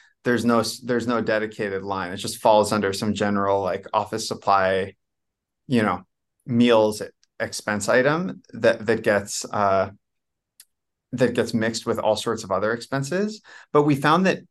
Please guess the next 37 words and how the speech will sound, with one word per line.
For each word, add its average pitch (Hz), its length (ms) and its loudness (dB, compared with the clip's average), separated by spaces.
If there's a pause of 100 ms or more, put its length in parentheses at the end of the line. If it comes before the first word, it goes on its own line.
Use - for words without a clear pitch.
people 180 300 0
roughly 123 500 -2
knew 123 220 0
their 117 160 -2
monthly 104 440 -8
spend. 78 440 -6
So - 160 0
maybe 117 240 6
they'd 113 180 2
say, 104 260 4
"Hey, 107 180 0
we 101 120 -6
spend 107 240 -6
a 101 80 -2
thousand 110 380 2
dollars 104 360 2
a 104 60 -6
month 98 360 -6
for 101 320 2
our, 92 400 2 (420)
you 113 100 -2
know, 85 220 0
for 117 220 2
our 98 180 4
hundred 113 380 -4
employees 101 800 -6 (340)
on 101 840 2
sparkling 110 540 0
and 101 100 -4
flavored 101 320 -4
water 90 520 -4
and 117 180 0
on, 104 200 2
and 110 180 0
on 101 160 0
bottled 95 360 -2
water." 92 460 -8